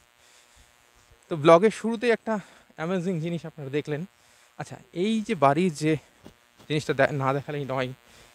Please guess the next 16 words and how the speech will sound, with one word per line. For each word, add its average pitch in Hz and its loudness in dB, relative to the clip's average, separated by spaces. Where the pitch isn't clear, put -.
এই 165 -6
বাড়ির 131 0
যে 123 -6
সিপিটি 165 -8
হওয়ার 135 2
আগে 127 -4
যে 127 -6
সাহেব 131 -2
বাড়ি, 127 -2
মানে 123 -6
নীলকর 131 -2
সাহেবের 123 0
বাড়ি, 131 0
সেই 143 -2
নীলকর 135 0
সাহেব 143 -10